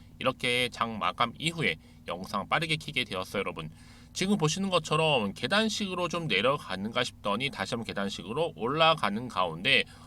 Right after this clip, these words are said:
오늘 바로 삼십 퍼센트나 크게 급등하면서 오늘 장 마감을 했다라는 점이죠, 여러분. 그쵸? 특히 이 반도체 공정 장비 기업인데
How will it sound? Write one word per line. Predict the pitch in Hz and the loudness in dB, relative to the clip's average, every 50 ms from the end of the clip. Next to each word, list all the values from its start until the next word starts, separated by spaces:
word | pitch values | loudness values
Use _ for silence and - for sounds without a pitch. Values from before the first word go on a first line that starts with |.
| - - - | -20 -16 -8
오늘 | - 131 170 202 214 202 202 196 196 - | -2 0 4 4 4 4 4 2 -2 -4
바로 | - - - 107 143 185 165 113 104 139 151 - - - - - - - - - | -6 0 2 2 4 4 2 0 0 0 0 -2 -2 -6 -14 -20 -20 -20 -20 -18
삼십 | - - - 190 208 220 208 - - - | -12 -6 0 2 2 2 2 0 -2 -4
퍼센트나 | - 175 - 135 - - - - 196 - | -6 -4 -4 -4 -6 -4 -4 -4 -4 -4
크게 | - - - - 220 - 254 247 233 226 220 214 | -6 -10 -10 -8 -6 -2 2 4 4 4 4 2
급등하면서 | 208 - - 143 - - - - 202 202 196 185 165 156 147 135 127 113 113 110 - 151 151 151 143 | 0 -2 -4 -6 -6 -6 -6 -4 -2 0 2 4 4 4 4 4 2 2 2 2 2 4 6 6 4
오늘 | 101 98 104 110 110 107 | 4 2 0 0 -2 -2
장 | 104 - 92 104 113 110 | -4 -6 -6 -6 -4 -2
마감을 | 95 85 82 - 85 85 87 95 95 - - | -2 0 2 2 0 2 2 0 -2 -2 -4
했다라는 | 160 - - 151 151 139 127 120 110 101 95 90 | -8 -6 -2 0 2 4 4 2 2 0 -2 -2
점이죠, | 90 87 82 82 82 123 143 | -4 -4 -4 -2 0 2 2
여러분. | 143 123 98 - 95 90 78 78 | 4 2 2 -2 -2 -6 -6 -8
그쵸? | - - - - 170 196 208 - - - - - - - - | -10 -4 2 4 4 4 2 -2 -16 -20 -20 -20 -18 -10 -6
특히 | - 208 - 214 | -2 2 6 6
이 | 196 160 | 4 4
반도체 | - - 120 143 156 220 214 - - 220 208 202 | 4 0 0 2 2 0 0 2 2 2 2 2
공정 | 196 - 139 139 139 135 175 185 190 190 | 0 -4 -6 -6 -4 0 0 0 0 0
장비 | 175 170 160 156 151 147 143 143 139 | 0 0 0 0 -2 0 -2 -2 -2
기업인데 | - - 117 113 120 117 113 98 87 80 80 107 117 120 113 107 98 87 78 | -2 -2 0 0 0 0 0 -4 -4 -2 2 4 6 6 8 8 6 6 4